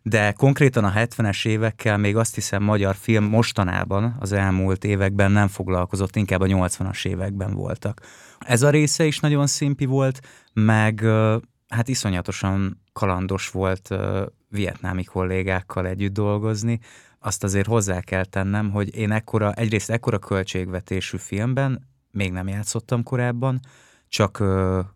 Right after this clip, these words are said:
kisebbekben, másrészt pedig, ö, nem dolgoztam még magyarországi, magyar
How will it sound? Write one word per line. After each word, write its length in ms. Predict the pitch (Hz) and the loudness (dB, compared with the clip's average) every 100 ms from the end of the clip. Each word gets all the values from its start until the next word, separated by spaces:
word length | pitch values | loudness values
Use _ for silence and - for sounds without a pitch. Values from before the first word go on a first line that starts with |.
| _ _ | _ _
kisebbekben, 960 | - 107 - 120 120 127 117 131 131 127 - - | -6 -4 -2 -2 -2 -6 -4 -2 -2 -4 -12 -4
másrészt 580 | 110 113 107 - 110 - | 0 0 0 -2 -2 0
pedig, 420 | 117 107 113 104 | 0 2 0 2
ö, 260 | 113 110 110 | 2 2 2
nem 200 | 123 110 | 2 2
dolgoztam 600 | 95 90 95 - 98 95 | 2 2 -2 -2 0 0
még 340 | 95 92 - _ - - - | 0 -2 -12 _ -20 -20 0
magyarországi, 800 | 117 123 101 92 90 - 90 90 | 4 6 4 2 -2 -2 -2 0
magyar 400 | 98 95 90 | 0 2 0